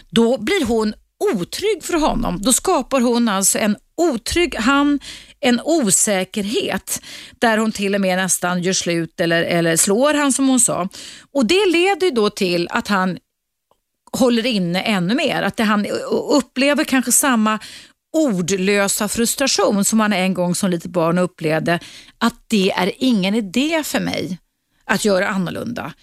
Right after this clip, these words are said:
För det lönar sig inte. Ja, det finns mycket mer att säga kring det här, hur man ska hantera en person i en parrelation som har ett annat sätt att fungera på rent känslomässigt. Och jag pratar inte om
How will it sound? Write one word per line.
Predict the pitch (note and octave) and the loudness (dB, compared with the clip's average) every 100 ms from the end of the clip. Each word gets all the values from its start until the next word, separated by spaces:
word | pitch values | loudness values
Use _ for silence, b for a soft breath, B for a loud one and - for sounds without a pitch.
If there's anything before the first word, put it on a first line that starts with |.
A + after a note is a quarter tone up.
| b b | b b
För | A3 | -2
det | G#3+ | 0
lönar | G3 A3+ D4+ F3+ F3 C#4+ | 2 2 2 0 -2 -2
sig | - C#4 | -2 -4
inte. | G3+ - - - _ _ _ _ _ - B B B B | -6 -12 -18 -18 _ _ _ _ _ -20 B B B B
Ja, | B3 F#4 - | 0 0 -2
det | C4+ | -2
finns | E4 C#4 | 0 0
mycket | F4 D#4+ F4 | -2 -2 -2
mer | D#4 C#4 C4 | 0 0 0
att | C4+ | 0
säga | D4 B3 A#3 | 0 0 -2
kring | A3+ A#3 | -2 -2
det | A3+ | 0
här, | G#3 G#3 G3+ | -2 -2 -2
hur | A3 | 0
man | G#3+ G#3 | 0 0
ska | - G#3+ | 0 0
hantera | G#3+ G#3 F#3 F3+ F#3+ | 0 0 0 2 2
en | F#3+ F#3 F3+ B B | 0 0 -2 B B
person | - G#3+ A3 F#3 F#3 | -2 0 2 2 2
i | |
en | F#3 | 2
parrelation | G3+ F#3+ E3+ F3 E3+ G3 E3 E3 | 2 2 2 0 0 0 2 2
som | - F3+ F3 B B B B | 2 0 -2 B B B B
har | A3 G3 | 2 2
ett | F#3 - | 2 0
annat | C4+ A3 G3 F#3+ | 2 2 0 0
sätt | - E3 | -2 -2
att | F#3 - | -4 0
fungera | C4 A#3+ D#4 F#4 F4 E4 | 0 2 2 2 2 -2
på | - G3 F#3 | -2 0 0
rent | E3+ F3 E3 - | 0 -4 -6 -6
känslomässigt. | - A#3+ G3 - - - E3 - F#3 | -2 0 2 0 -2 -4 -4 -2 0
Och | |
jag | A#3 B3 | 0 2
pratar | D4+ D4 D4 | 0 0 -2
inte | C#4+ E4+ D#4 B3+ E4+ | -2 0 0 0 0
om | E4 | 0